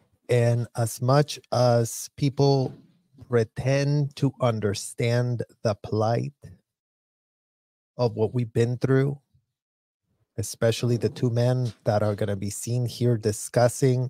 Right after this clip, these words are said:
so nonchalantly what they're discussing, well, we simply have to juxtapose that to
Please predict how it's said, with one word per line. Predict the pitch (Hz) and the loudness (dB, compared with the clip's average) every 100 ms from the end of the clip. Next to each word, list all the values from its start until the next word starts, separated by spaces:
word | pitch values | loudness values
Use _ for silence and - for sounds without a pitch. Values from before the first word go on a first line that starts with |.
| - | -8
so | - - _ 123 113 113 113 113 - _ _ _ _ _ _ _ - | -16 -16 _ 2 4 4 2 0 -8 _ _ _ _ _ _ _ -6
nonchalantly | 113 120 127 - 131 120 117 123 123 98 104 98 104 - _ _ _ _ _ _ _ _ _ _ _ _ _ _ - | 0 2 0 0 2 4 4 2 -2 -2 -2 -2 -6 -14 _ _ _ _ _ _ _ _ _ _ _ _ _ _ -6
what | 107 | -2
they're | 107 | 0
discussing, | 95 101 - 117 107 - 95 87 98 _ _ _ _ _ _ _ _ _ _ _ _ _ _ _ _ _ _ _ _ | 0 -4 -2 0 0 0 -4 -4 -10 _ _ _ _ _ _ _ _ _ _ _ _ _ _ _ _ _ _ _ _
well, | 107 107 101 104 _ _ _ _ | -4 -2 -4 -8 _ _ _ _
we | 101 | -12
simply | - 110 113 113 | -8 -8 -4 -4
have | - 110 107 - | 0 0 0 -4
to | - 101 90 - - | -6 -4 -4 -10 -2
juxtapose | 104 98 - - 113 - 104 101 - | 0 0 -2 -4 -4 -2 -4 -4 -2
that | 104 98 - | -2 -2 -4
to | 113 | -6